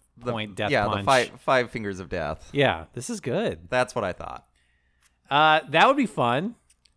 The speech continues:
Speaker 1: It's not that
Speaker 2: That he
Speaker 1: different
Speaker 2: just
Speaker 1: from what it
Speaker 2: punches a,
Speaker 1: is.
Speaker 2: he punches a kid in the chest and, like, stops his heart and then punches him again and restarts it.
Speaker 1: Restarts it.
Speaker 2: This
Speaker 1: It
Speaker 2: is, yeah.
Speaker 1: it would be great. Well, what would be great would be if the whole movie is about him finding inner peace and realizing that it doesn't matter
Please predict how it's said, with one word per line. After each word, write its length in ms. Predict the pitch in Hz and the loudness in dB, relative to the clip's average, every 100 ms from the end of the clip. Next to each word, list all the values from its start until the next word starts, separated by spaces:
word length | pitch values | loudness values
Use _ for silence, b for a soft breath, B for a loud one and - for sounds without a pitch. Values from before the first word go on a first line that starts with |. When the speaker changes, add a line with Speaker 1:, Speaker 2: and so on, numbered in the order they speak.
| _ | _
Speaker 1:
It's 200 | - 127 | -8 -2
not 220 | 170 - - | 0 0 2
that 220 | 131 135 | 2 4
Speaker 2:
That 60 | 139 | 2
he 60 | |
Speaker 1:
different 180 | 135 139 | 2 2
Speaker 2:
just 140 | 151 135 | 0 0
Speaker 1:
from 120 | 120 | 2
what 160 | 151 | 4
it 80 | 160 | 4
Speaker 2:
punches 120 | 107 113 | 2 2
a, 80 | 143 | 0
Speaker 1:
is. 120 | 139 | -2
Speaker 2:
he 40 | |
punches 260 | 143 147 147 | -2 -2 -6
a 60 | |
kid 240 | 143 160 147 | -4 -2 -2
in 80 | 135 | -4
the 80 | |
chest 440 | 117 - 127 135 - | -4 0 0 0 -4
and, 80 | 117 | -6
like, 120 | 110 | -4
stops 360 | - 117 120 | 0 2 2
his 120 | 131 117 | -2 0
heart 340 | 113 117 131 | 2 4 2
and 60 | 117 | -4
then 100 | 113 | -4
punches 300 | 139 123 120 | -4 -4 -6
him 100 | 117 | -6
again 260 | 107 113 | -4 -4
and 80 | 110 | -4
restarts 480 | 117 110 - 107 117 | -6 -4 -4 -2 -2
it. 80 | 151 | -2
Speaker 1:
Restarts 400 | 147 120 110 - | 0 0 0 -2
it. 40 | |
Speaker 2:
This 120 | 120 131 | -2 -2
Speaker 1:
It 100 | 180 | -2
Speaker 2:
is, 100 | - _ - | -6 _ -12
yeah. 340 | 110 170 254 - | -6 -2 -2 0
Speaker 1:
it 100 | 165 | 0
would 160 | 214 214 | 2 0
be 100 | 175 | -2
great. 460 | 156 180 185 180 | 2 4 4 2
Well, 160 | - 135 | -2 -2
what 140 | 151 | 0
would 120 | 160 135 | 0 -2
be 80 | 135 | 0
great 260 | 143 147 | 0 0
would 140 | 131 110 | -2 -4
be 160 | 120 | 0
if 400 | 113 117 117 - _ - | 0 0 -4 -20 _ -6
the 100 | 123 | -2
whole 200 | 135 131 | -2 -2
movie 300 | 120 117 107 | -2 -2 -2
is 120 | 101 | -4
about 320 | 98 101 98 | -2 0 -2
him 180 | 110 104 | -4 -8
finding 460 | - 101 101 98 95 | -6 -6 -4 -8 -8
inner 200 | 95 90 | -10 -10
peace 600 | - 95 87 - - b b b b b | -10 -8 -8 -10 -14 b b b b b
and 120 | 101 104 | -10 -6
realizing 500 | 107 101 98 92 95 | -2 0 -2 -4 -8
that 120 | 98 | -8
it 80 | 92 | -6
doesn't 260 | 98 87 | -8 -6
matter 540 | 90 85 82 76 76 | -6 -6 -6 -6 -10